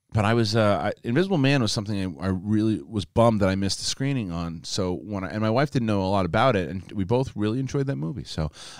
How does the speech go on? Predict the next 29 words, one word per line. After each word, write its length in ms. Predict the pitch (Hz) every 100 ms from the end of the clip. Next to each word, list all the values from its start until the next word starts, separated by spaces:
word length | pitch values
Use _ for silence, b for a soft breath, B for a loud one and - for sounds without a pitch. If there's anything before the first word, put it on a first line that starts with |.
| B
I'm 60 | 104
glad 220 | 107 110
that 120 | 110
we 200 | 110 107
had 180 | 104 104
a 20 |
chance 340 | - 113 104 -
to, 200 | 113 107
uh, 240 | 107 98
check 280 | - 110 -
that 180 | 82 71
out. 240 | 85 113
But 160 | 87 - B B B B B B B -
like 220 | 117 117
I 20 |
said, 260 | 110 123 98
I 60 |
think 240 | 98 113 101
that 140 | 107
right 200 | 92 101
now 300 | 90 98 92 -
that's 180 | 104 113
what 80 |
people 240 | 107 107 95
are 60 |
doing. 260 | 87 98 78
They're, 180 | 80 80
they're 200 | 90 92
either, 280 | 92 87